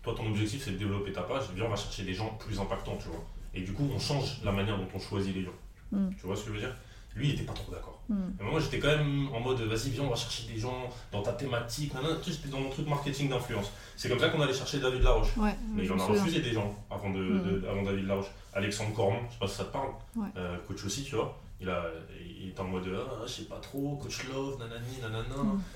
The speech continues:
Speaker 1: Tu vois, il était pas trop d'accord. Je le, je le laisse dans la vidéo, même si on va tourner avec bientôt, parce que maintenant il a changé d'avis, tu vois. Et, euh,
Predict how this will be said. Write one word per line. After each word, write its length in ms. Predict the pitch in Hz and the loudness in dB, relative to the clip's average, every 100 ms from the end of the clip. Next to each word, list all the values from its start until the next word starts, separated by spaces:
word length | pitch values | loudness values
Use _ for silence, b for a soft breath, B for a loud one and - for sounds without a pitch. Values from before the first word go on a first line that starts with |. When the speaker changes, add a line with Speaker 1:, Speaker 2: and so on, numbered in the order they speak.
| - | 0
Speaker 1:
Tu 80 | 147 | 4
vois, 80 | |
il 80 | 139 | 6
était 120 | 104 117 | 4 2
pas 160 | 165 | 4
trop 180 | 160 156 | 4 2
d'accord. 380 | 147 147 151 - B B | 6 6 6 0 B B
Je 120 | - | -2
le, 240 | 110 113 - | 2 6 6
je 80 | 110 | 6
le 60 | |
laisse 120 | 135 | 6
dans 100 | 123 - | 6 2
la 60 | |
vidéo, 180 | 120 135 | 0 0
même 120 | 110 | 0
si 80 | 107 | -2
on 40 | 107 | -4
va 20 | 104 | -2
tourner 160 | 113 110 | -2 -2
avec 220 | 107 107 | -2 0
bientôt, 200 | 101 98 | -2 -2
parce 120 | - | -2
que 80 | - | -2
maintenant 160 | 92 98 | -2 -2
il 60 | |
a 40 | 92 | -4
changé 240 | 98 90 | -2 -4
d'avis, 220 | 90 95 | -2 -4
tu 120 | - | -4
vois. 120 | 120 113 - B B - | -6 -8 -10 B B -2
Et, 100 | 104 | 4
euh, 260 | 95 95 | 6 6